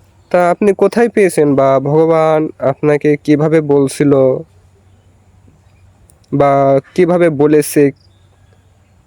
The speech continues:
কি ফোন করে বলছিল, নাকি আপনার স্বপ্নে এসে বলছিল? আমাদের একটু বলেন। আমাদেরও তো দরকার যে আমরা একটু ভিউ ব্যবসা করি,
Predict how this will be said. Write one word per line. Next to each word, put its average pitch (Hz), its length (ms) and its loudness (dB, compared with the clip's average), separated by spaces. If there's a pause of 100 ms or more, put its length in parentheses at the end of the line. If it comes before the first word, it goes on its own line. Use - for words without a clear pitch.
(420)
কি 147 120 2
ফোন 139 300 -2
করে 156 200 0
বলছিল, 143 500 0 (920)
নাকি 175 320 0
আপনার 156 340 0
স্বপ্নে 151 400 -2
এসে 143 160 -2
বলছিল? 139 560 0 (440)
আমাদের 202 280 0
একটু 214 180 -2
বলেন। 165 380 0 (1400)
আমাদেরও 175 420 2
তো 170 200 0
দরকার 147 560 0
যে 131 320 2 (240)
আমরা 143 380 2
একটু 135 680 0
ভিউ 139 200 2
ব্যবসা 131 380 0
করি, 123 440 0